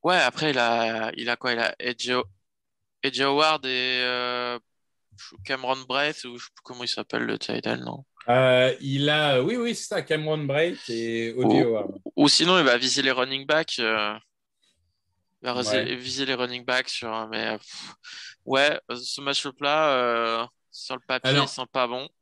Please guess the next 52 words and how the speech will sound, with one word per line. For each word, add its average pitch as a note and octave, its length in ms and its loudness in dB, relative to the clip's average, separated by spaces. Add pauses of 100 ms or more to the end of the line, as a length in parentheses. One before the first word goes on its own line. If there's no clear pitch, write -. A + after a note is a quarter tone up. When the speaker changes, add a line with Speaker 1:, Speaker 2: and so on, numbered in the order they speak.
(440)
Speaker 2:
l'avantage E3 440 2
Speaker 1:
Donc B2+ 140 0
Speaker 2:
qu'on F3 160 -6
a, G3+ 160 -2
c'est C#3+ 220 -6
que D3 80 -6
Braith C#3 480 -2
comme C#3 200 0
Howard, D3+ 460 0
euh, A#2 520 0
ils A2 80 -6
savent A2 260 -10
pas D3 100 -2
bloquer. B2 360 -4 (1080)
Donc - 100 -20
ça, C3+ 140 0
Speaker 1:
Ouais. B2+ 60 0
Speaker 2:
ça G2+ 100 -4
peut G#2+ 240 -10
être, - 160 -14
euh, - 100 -20 (200)
quand F#2 60 -20
même. A#2+ 180 -18 (320)
Speaker 1:
Mais C3+ 100 0
après, F#3+ 240 0
s'il E3+ 160 -4
fait D3+ 140 -2
des C#3+ 100 0
passes C#3+ 220 -2
rapides D3+ 340 -4
sur C3+ 160 -8
ces C3 140 -8
tight B2+ 260 0
ends C3 160 2
qui - 160 -6
sont A#2 120 -6
bloqués A2+ 340 -4
par G#2+ 240 0
des, G2+ 320 -2
des, F2 400 -2
des G2+ 120 -6
fantômes. B2+ 380 -4 (220)
<laughs> - 180 -8 (300)
Speaker 2:
Oui, F3+ 160 2
je C#3+ 60 2
suis - 160 -14
d'accord, A2 340 -6
je - 60 -20
suis - 100 -20
d'accord. G2 320 -20 (180)
Speaker 1:
Mais, C3+ 260 0
euh, C3+ 280 4